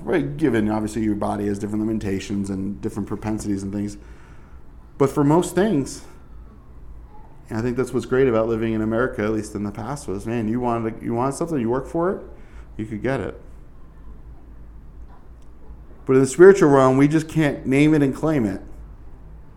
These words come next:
We need to let God give it. And the way we let him give it is by bowing down.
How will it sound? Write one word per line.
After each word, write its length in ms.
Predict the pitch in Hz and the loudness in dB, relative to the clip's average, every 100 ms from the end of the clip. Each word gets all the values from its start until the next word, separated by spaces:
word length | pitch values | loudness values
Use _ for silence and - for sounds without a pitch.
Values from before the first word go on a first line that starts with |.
| - - - - - - - - - - - - - - - - - - | -18 -18 -18 -18 -16 -16 -16 -14 -14 -14 -16 -18 -18 -18 -18 -18 -18 -4
We 80 | 113 | 0
need 180 | 123 123 | 2 4
to 340 | 113 104 131 - - - - - - | 4 2 -4 -12 -14 -14 -10 -8 -2
let 260 | 117 117 | 0 0
God 460 | 117 120 117 107 113 - - - - - - - - - - | 0 0 -2 -4 -8 -14 -16 -18 -18 -16 -14 -14 -16 -18 -10
give 180 | - 117 | -2 0
it. 120 | 101 - - - - - - - - - - - - - - | -2 -8 -14 -16 -18 -18 -18 -18 -16 -16 -18 -18 -18 -16 -12
And 80 | 104 | -4
the 40 | |
way 120 | 104 113 | 0 2
we 80 | |
let 140 | 110 113 | 2 2
him 120 | 107 | 2
give 200 | 110 127 | 2 2
it 80 | 101 | 2
is 180 | 92 92 | -2 -4
by 400 | 98 92 95 92 - - - - - - - - - - - - | -4 -4 -6 -8 -14 -18 -18 -18 -18 -18 -18 -18 -18 -18 -18 -10
bowing 280 | - 101 101 | -2 0 0
down. 300 | 107 110 - | 0 -4 -10